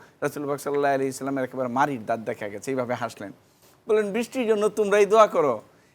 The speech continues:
এখন আল্লাহ সুবহানাহু ওয়া তাআলা তোমাদেরকে বৃষ্টি দিতেছে না, এখন বৃষ্টি থেকে তোমরা পালানো শুরু করছো।" এটা বলে রাসূল পাক সাল্লাল্লাহু আলাইহি সাল্লাম,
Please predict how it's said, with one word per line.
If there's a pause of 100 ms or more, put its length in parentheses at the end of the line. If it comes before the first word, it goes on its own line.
এখন
আল্লাহ
সুবহানাহু
ওয়া
তাআলা
তোমাদেরকে
বৃষ্টি
দিতেছে
না,
এখন
বৃষ্টি
থেকে
তোমরা (480)
পালানো
শুরু
করছো।" (440)
এটা
বলে
রাসূল
পাক
সাল্লাল্লাহু
আলাইহি
সাল্লাম,